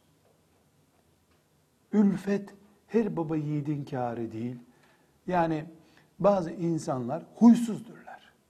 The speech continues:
Mesela en basit örnek vereyim.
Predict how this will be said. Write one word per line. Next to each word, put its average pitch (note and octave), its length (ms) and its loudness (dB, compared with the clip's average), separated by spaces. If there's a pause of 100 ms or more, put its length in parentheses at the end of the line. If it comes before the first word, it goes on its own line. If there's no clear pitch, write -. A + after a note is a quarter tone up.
(880)
Mesela D3 420 2
en G#3+ 300 -2
basit F3 360 -6
örnek D3+ 420 0
vereyim. C3 440 -6